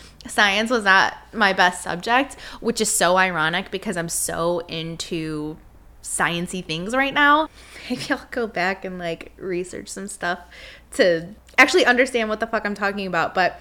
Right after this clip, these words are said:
uh, yeah, I got a red light, and in the morning I do my devotions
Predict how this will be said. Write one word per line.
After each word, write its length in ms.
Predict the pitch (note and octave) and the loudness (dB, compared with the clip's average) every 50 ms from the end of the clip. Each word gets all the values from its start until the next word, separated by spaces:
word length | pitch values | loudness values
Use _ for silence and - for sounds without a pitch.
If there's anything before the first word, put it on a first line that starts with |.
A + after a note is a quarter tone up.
| - - - - - - - - - - - - | -18 -18 -18 -18 -20 -20 -20 -20 -20 -18 -2 4
uh, 320 | G#3+ G#3+ G3+ G3+ G3+ G3+ G#3 | 6 6 6 6 6 6 4
yeah, 280 | A3 G3+ A3+ B3 D#4+ | 2 6 10 12 12
I 180 | D#4+ G#3 F#3+ G3 | 12 12 10 6
got 160 | A3+ A3+ C#4 | 6 4 4
a 60 | D4+ | 4
red 280 | B3 G#3+ G3+ G#3+ A3+ G#3+ | 4 4 4 2 2 2
light, 380 | G3+ F#3 F#3 F3+ F#3 G3 G3+ - | 2 2 2 2 2 0 -2 -4
and 500 | - G#3+ G#3 G3+ G3 F#3+ F#3 F#3+ F#3+ F#3+ | -6 -6 -4 -4 -2 -2 -2 -2 -4 -4
in 220 | F#3+ - - G#3+ G#3 | -6 -6 -6 -4 -4
the 80 | G3 | -4
morning 540 | G3 G3 G#3+ A#3+ C#4 C#4 A#3+ G#3+ G3+ A3 A#3 - - | -4 -4 -2 -2 -2 0 0 -2 -2 -4 -6 -4 -2
I 380 | G3+ G#3 G3 F#3 F#3 F#3 F3+ - - - - | -2 0 0 0 0 -2 -4 -8 -10 -10 -8
do 140 | G#3+ G#3 | -6 -4
my 200 | G3+ F#3+ F3+ F#3 | -2 0 0 -2
devotions 880 | F#3+ - A#3 A3+ C#4+ D4+ D#4+ D4+ - E4+ D4+ D4 D4 D4 C#4+ C#4+ C#4+ C#4+ | -2 -4 -4 -2 0 0 2 0 0 0 2 2 2 0 0 -2 -4 -6